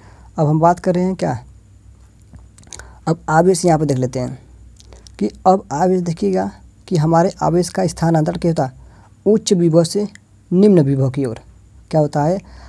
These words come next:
आवेश का स्थानांतरण उच्च विभव से निम्न विभव की ओर। तब यहाँ पर देखिए क्या,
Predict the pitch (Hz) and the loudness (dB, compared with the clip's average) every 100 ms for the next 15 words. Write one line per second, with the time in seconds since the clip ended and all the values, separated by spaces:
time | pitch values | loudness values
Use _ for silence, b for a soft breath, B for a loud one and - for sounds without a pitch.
0 | B 160 147 160 180 175 170 165 160 147 | B -4 0 0 -2 -2 -2 0 -2 -2
1 | 156 - 185 185 175 160 160 - 185 - | -6 -2 -4 -2 0 0 0 -4 -10 -12
2 | _ 165 190 208 165 147 135 139 143 160 | _ 2 4 4 4 2 -2 -4 -4 -6
3 | b b b - 151 139 175 196 180 170 | b b b -4 0 2 0 0 -2 -2
4 | 170 160 160 | -2 -2 -4